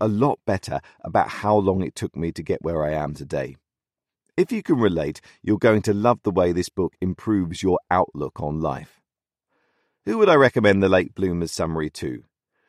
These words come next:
The sixty-two-year-old parent of a kid in their thirties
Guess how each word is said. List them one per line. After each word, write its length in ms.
The 80
sixty-two-year-old 960
parent 420
of 60
a 60
kid 280
in 100
their 160
thirties 540